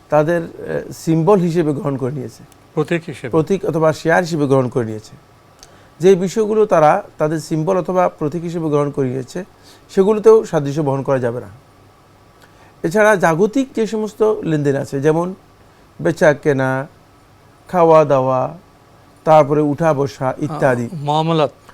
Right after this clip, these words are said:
Speaker 1: আহ, এগুলোর ক্ষেত্রে বৈসাদৃশ্য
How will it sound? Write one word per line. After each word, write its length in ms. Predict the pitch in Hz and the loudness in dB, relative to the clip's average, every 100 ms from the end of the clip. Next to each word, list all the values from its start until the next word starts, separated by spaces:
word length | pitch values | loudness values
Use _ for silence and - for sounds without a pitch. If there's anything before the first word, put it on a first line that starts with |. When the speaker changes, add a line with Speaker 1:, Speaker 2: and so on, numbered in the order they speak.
| _ | _
Speaker 1:
আহ, 500 | - 151 135 143 151 | -2 0 0 -2 -6
এগুলোর 340 | - 165 214 226 | -2 2 2 2
ক্ষেত্রে 420 | 226 220 226 214 214 - - - - 156 151 | -2 0 4 4 2 -18 -20 -20 -8 -6 0
বৈসাদৃশ্য 760 | 156 - 180 175 160 180 170 | 0 2 0 0 -2 0 0